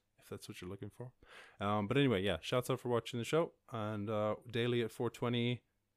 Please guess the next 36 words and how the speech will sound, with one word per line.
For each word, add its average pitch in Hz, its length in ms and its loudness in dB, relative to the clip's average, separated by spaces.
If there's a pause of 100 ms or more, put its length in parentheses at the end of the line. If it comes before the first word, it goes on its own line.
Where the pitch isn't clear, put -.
(360)
G 107 200 2
M 113 100 2
T 117 400 0 (560)
plus - 260 -6
one, 110 260 -4 (420)
which 104 160 -10
is 104 100 -6
London 107 320 0
time. 110 320 -4 (380)
Oh, - 220 -2 (100)
these - 100 -6
stupid - 380 -4 (360)
fucking 98 360 -6 (1080)
daylight 127 380 2
savings 120 580 0 (640)
time 123 340 -2
zone 110 380 0 (420)
nonsense. 110 680 -2 (400)
And 117 80 2
then 123 80 6
I 135 60 8
bet 143 100 6
you 139 160 6
there'll 120 100 4
be 117 100 4
some 113 180 0
shit 123 260 4
where 113 80 -2
the 104 180 0
E 117 100 2 (160)
U 113 120 4
will 110 120 2
do 110 140 0
something, 107 520 0 (340)
and 104 160 2
then 101 200 4